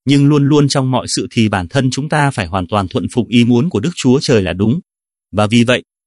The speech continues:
đời sống Cơ Đốc này đầy dẫy sự lãng mạn, và đầy dẫy những sự ngạc nhiên, cấm đoán, gò bó, và những cản trở vinh hiển. Sau đó, đột nhiên và trong một cách thức hết sức bất ngờ,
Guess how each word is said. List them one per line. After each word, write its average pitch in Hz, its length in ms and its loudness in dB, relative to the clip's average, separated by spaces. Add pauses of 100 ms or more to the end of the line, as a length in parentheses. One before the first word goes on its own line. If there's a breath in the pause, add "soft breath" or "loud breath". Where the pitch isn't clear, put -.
(100)
đời 110 180 2
sống 117 260 0
Cơ 147 160 0
Đốc 190 200 -2
này 104 320 -2
đầy 104 160 0
dẫy 95 180 -4
sự 98 200 -2
lãng 120 200 -4
mạn, 107 200 0 (560)
và 107 160 0
đầy 113 180 2
dẫy 135 200 -2
những 170 180 -2
sự 160 160 -2
ngạc 110 260 -2
nhiên, 131 320 2 (340)
cấm 120 180 2
đoán, 113 300 0 (340)
gò 110 160 0
bó, 107 340 0 (440)
và 104 200 0
những 139 200 -2
cản 107 260 -2
trở 104 180 0
vinh 120 180 2
hiển. 113 260 2 (500)
Sau 131 240 0
đó, 123 340 0 (320)
đột 117 120 -2
nhiên 135 260 2
và 110 120 -2
trong 123 220 -2
một 113 160 -4
cách 170 160 -4
thức 220 160 -4
hết 196 100 2
sức - 200 -4
bất - 120 -8
ngờ, 107 260 0